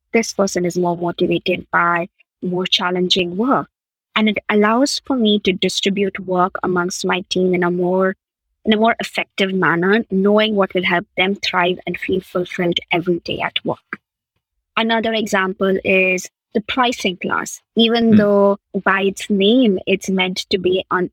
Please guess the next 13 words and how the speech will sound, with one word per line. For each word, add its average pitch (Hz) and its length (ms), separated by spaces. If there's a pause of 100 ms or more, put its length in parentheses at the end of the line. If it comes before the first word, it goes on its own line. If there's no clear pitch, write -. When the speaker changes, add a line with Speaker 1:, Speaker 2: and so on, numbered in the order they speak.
Speaker 1:
pricing 196 480
products, 190 760 (500)
I 190 140
felt 196 440
I 190 100
learned 185 380
so - 280
much 208 260
more 185 340
about 180 300 (460)
running 190 320
a 185 60
business 196 640